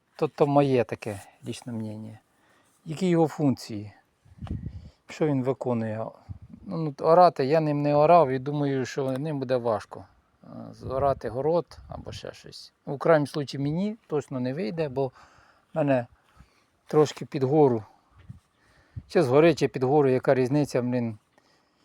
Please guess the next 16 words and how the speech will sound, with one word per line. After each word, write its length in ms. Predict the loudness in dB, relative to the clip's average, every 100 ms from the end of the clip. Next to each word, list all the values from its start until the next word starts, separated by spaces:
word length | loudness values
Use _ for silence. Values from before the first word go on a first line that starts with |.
| _ _ _ _
А 140 | -6 -2
кататися 560 | 2 4 4 2 -2
на 120 | 0
ньому 400 | 0 0 0 -4 -6
теж 320 | -8 -6 -8
смислу 460 | -8 -8 -8 -12 -14 -16 -8 -4 -4
як 100 | -6
такого 300 | -8 -6 -8
от 120 | -8
нема. 240 | -10 -12 -16 _ _ _ _ -20 _ _ _ _ _ _ _ _ _ _ _
Стоїть 320 | -6 -2 -2
щочик 440 | 0 2 2 0 0
мотогодин, 680 | 2 4 4 4 2 0
поставив 880 | 0 0 6 6 6 2 0 -6 -8
по 180 | -4 -2
весні. 580 | -2 -4 -2 0 0